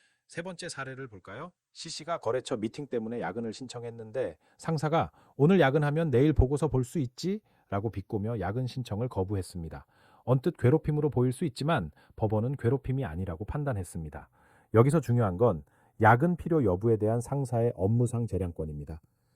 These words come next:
비꼬는 말투는 부적절하지만 법적 괴롭힘의 기준에는 부족하다는 것이죠. 마지막 사례는 조금 심각합니다. 질병 휴직 후 복직한 D 씨에게 회사가 권고사직을 제안했고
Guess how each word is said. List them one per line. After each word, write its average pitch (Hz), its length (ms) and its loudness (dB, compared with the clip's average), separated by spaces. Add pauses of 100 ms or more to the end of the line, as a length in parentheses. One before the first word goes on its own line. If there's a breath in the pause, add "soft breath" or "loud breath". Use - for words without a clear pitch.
(180)
비꼬는 156 360 2
말투는 120 440 0
부적절하지만 104 720 -4 (260 soft breath)
법적 - 380 -10
괴롭힘의 131 460 -4
기준에는 95 500 -10
부족하다는 85 580 -10
것이죠. 73 380 -20 (500)
마지막 139 320 -4
사례는 123 360 -6
조금 113 220 -10
심각합니다. 110 640 -12 (300)
질병 135 380 0
휴직 143 280 -8
후 117 200 -8 (200)
복직한 139 440 -6
D 117 120 -8
씨에게 120 320 -8
회사가 127 360 -10
권고사직을 120 680 -6
제안했고 87 540 -12